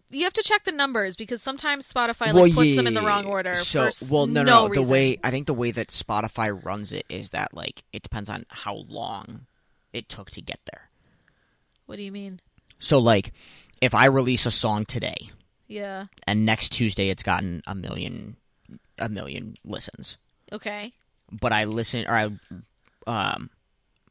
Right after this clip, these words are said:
Speaker 2: I posted a song last year, and by next week it only has two million. The one that I posted today is gonna be higher up on the list, even though it has fewer listens, because it took less time to get there. So the rate at which you're getting listens,
Speaker 1: Oh.
Speaker 2: if that makes sense.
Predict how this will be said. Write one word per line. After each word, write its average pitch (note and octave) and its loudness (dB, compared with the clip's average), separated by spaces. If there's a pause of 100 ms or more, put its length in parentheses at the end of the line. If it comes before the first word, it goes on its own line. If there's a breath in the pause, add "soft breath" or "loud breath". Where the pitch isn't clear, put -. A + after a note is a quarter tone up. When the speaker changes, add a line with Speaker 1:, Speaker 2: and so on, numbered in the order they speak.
(240)
Speaker 2:
I A#2 2
posted A#2+ -2
a G#2 -4
song G2+ -2
last C3+ 4
year, - -8 (640)
and A2+ 0
by G#2 4
next G2 -4
week F2 -6
it E2+ -8
only F#2 -6
has F#2 -8
two E3+ 0
million. - -6 (440)
The A2 0
one C#3 2
that C3 4
I A2+ 4
posted A#2+ -2
today G2+ -2 (500)
is A#2 -2
gonna G#2+ 0
be G#2 -4
higher A2 2
up A2 -2
on G#2 -2
the F#2 -8
list, A2 -4
even G#2+ -6
though G2+ -4
it G2+ -6
has - -6 (340)
fewer A#2 -4
listens, B2+ -4
because A2+ -8
it - -12
took - -8
less G#2 -8
time G2 -4
to G#2 -12
get - -16 (140)
there. - -20 (1040)
So - 2
the C#3+ 2
rate C3 0
at B2 4
which A#2+ -2
you're B2 2
getting G#2+ 0
listens, - -6
Speaker 1:
Oh. E4+ 6
Speaker 2:
if C#4+ 6
that - 6
makes G#2+ 2
sense. - -4